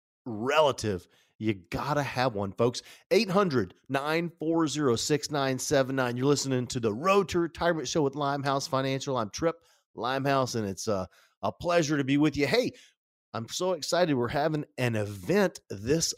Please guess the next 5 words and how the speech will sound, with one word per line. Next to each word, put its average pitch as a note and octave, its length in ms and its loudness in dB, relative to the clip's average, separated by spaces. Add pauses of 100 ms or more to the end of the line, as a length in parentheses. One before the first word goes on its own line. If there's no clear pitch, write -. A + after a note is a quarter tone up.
Monday D#3 800 2
evening, G3 480 0
the C#3 120 4
thirteenth, E3 580 0 (380)
six - 580 -4